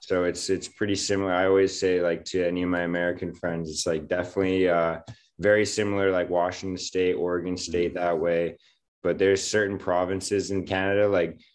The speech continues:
Speaker 1: literally within this week, my buddy that lives a little bit further east, he's, like, covering his truck with moving blankets this week 'cause of hailstorms and tornadoes that are going on near his place. I'm like,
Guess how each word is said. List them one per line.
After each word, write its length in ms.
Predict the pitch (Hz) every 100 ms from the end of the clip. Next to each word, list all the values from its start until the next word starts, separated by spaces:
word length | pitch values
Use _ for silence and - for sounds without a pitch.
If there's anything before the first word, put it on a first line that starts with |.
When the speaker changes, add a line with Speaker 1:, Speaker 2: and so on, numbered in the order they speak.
| _ _ _ _ _ _ - _ _ _
Speaker 1:
literally 600 | 98 104 117 113 113 107
within 420 | 101 104 110 107
this 240 | 110 98 90
week, 320 | 107 101 101
my 160 | 101
buddy 320 | 98 98 104 101
that 140 | 95
lives 320 | 95 95 90
a 40 | 92
little 160 | 98
bit 240 | 92 90 -
further 280 | 98 92 92
east, 380 | 90 107 110 -
he's, 300 | 104 95 113
like, 240 | 101 - -
covering 380 | 123 113 117 110
his 180 | 101 -
truck 380 | - 110 101
with 100 | 101
moving 400 | 90 98 98 98
blankets 500 | 92 87 87 85 90
this 240 | - 87 -
week 220 | 90 87
'cause 140 | 95
of 100 | 87
hailstorms 880 | 82 95 92 90 - 95 95 92 90
and 140 | 87 85
tornadoes 680 | - 90 87 87 85 85 85
that 100 | 85
are 100 | 82
going 320 | 85 85 85
on 220 | 82 82
near 180 | 82 82
his 140 | 80
place. 400 | - 87 80 80
I'm 80 | 82
like, 140 | 82